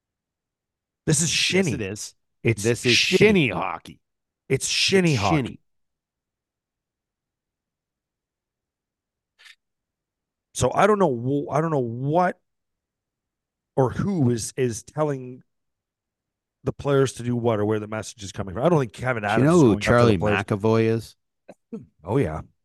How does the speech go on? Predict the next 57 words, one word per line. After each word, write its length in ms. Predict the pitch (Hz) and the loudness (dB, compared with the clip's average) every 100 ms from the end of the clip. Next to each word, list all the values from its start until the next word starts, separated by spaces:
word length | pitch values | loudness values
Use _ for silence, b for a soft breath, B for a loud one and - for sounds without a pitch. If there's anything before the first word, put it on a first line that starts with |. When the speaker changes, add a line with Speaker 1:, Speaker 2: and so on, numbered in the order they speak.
| _ | _
Speaker 1:
Could 100 | 127 | 0
have 80 | 101 | 0
drafted 380 | - 104 113 87 | 2 2 0 -4
him. 180 | 104 95 | -8 -6
Don't 300 | 120 127 143 | -2 -2 -4
even, 200 | 123 107 | -8 -8
that's 200 | 117 - | -8 -8
a 40 | |
sore 300 | 104 - 98 | -8 -4 -4
spot. 360 | 92 - 82 78 | -4 -4 -6 -2
Don't 180 | 123 135 | -2 0
even 180 | 131 120 | 0 -2
start 540 | - - 123 110 95 | -6 -4 2 2 2
with, 280 | 90 87 - | -4 -6 -4
uh, 180 | 87 82 | -4 -4
McAvoy 600 | 90 104 107 101 92 92 | -4 -4 -4 -4 -2 0
or 100 | 80 | -2
Sergachev. 600 | - - 90 82 - 76 | -4 -2 -2 -4 -8 -8
Speaker 2:
Okay. 120 | 90 - _ _ _ - | -8 -14 _ _ _ -16
Well, 160 | 131 117 | -14 -10
I 140 | 117 | -8
will, 200 | 120 127 120 | -6 -6 -6
I 120 | 110 113 | -4 0
Speaker 1:
That 0 | |
Speaker 2:
will 80 | 113 | 0
just 160 | 117 101 | 0 -2
Speaker 1:
doesn't 60 | |
Speaker 2:
say 120 | 110 | -2
Speaker 1:
fall 220 | 110 107 107 | 0 2 2
Speaker 2:
this. 120 | 98 | 2
Speaker 1:
on 40 | |
this 240 | 101 101 98 | 0 -2 -2
Speaker 2:
You, 40 | |
Speaker 1:
regime. 120 | 92 | -2
Speaker 2:
so 220 | 117 - 123 | -2 4 4
you, 120 | 82 | 2
Speaker 1:
It 80 | - | -6
falls 280 | - 80 | -12 -10
on 120 | 78 76 b b b b | -10 -12 b b b b
Speaker 2:
so 200 | - 127 | 0 2
you 240 | 120 120 | 4 4
know 340 | 120 131 156 175 | 4 4 4 4
who 180 | 135 | 2
Charlie 380 | 123 120 117 117 | 0 0 2 2
McAvoy 720 | 101 95 95 95 80 69 64 | -2 -4 -6 -10 -10 -14 -14
is. 220 | 65 - - _ - | -18 -20 -20 _ -6
He 140 | 104 | -2
makes 320 | 101 98 - | 0 0 -2
nine 420 | 90 95 98 117 | -4 -2 0 0
and 140 | 131 123 | 0 0
a 40 | |
half 300 | 92 98 92 | 0 -2 -2
million 380 | 98 90 90 85 | -4 -2 -2 -2
dollars. 500 | 78 76 82 67 - | -4 -6 -6 -8 -8
He 200 | - 101 | 0 2
is 120 | 95 | 0
considered 760 | - 98 - - 123 123 127 | 0 -4 -4 0 2 2 0